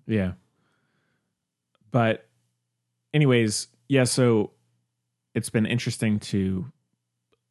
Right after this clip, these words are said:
listen to more pop music because for the most part, I haven't really, at least in terms of mainstream stuff. Like, and so it's been i-, interesting to kind of listen to the, the, the comparisons.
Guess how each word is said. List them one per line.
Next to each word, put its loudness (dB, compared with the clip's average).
listen 2
to -6
more 0
pop -2
music -2
because -4
for -4
the 0
most 2
part, -2
I 0
haven't 2
really, -4
at -14
least 0
in -2
terms -2
of -4
mainstream -2
stuff. -8
Like, -8
and -4
so -4
it's -8
been -2
i-, -4
interesting -4
to -4
kind -8
of -10
listen -4
to -6
the, -6
the, -6
the -12
comparisons. -8